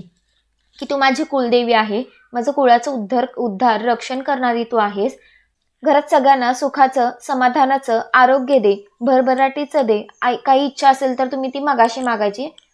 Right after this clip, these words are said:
म्हणजे ज्यावेळी ओटी भरत असाल तेव्हा. कुटुंबाला सुखात ठेव अशी प्रार्थना करायची.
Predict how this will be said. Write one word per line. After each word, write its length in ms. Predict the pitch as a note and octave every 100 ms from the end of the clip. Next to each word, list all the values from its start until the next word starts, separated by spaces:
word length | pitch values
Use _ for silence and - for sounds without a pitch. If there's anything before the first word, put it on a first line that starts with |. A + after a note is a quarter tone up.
| -
म्हणजे 240 | A#3 A#3 C4
ज्यावेळी 260 | C4+ C4
ओटी 220 | B3 A#3
भरत 360 | A#3+ C#4 A3 A3
असाल 260 | A3+ A3+ C4
तेव्हा. 320 | C#4 A#3+ G#3 - _ _
कुटुंबाला 400 | D4 C#4 C4 C4+
सुखात 340 | C#4+ C#4 C#4+
ठेव 180 | C4+ C4
अशी 260 | A#3 A#3+ D4+
प्रार्थना 380 | C#4+ A#3 A3+ A#3
करायची. 580 | A3+ G3+ G3 G3 -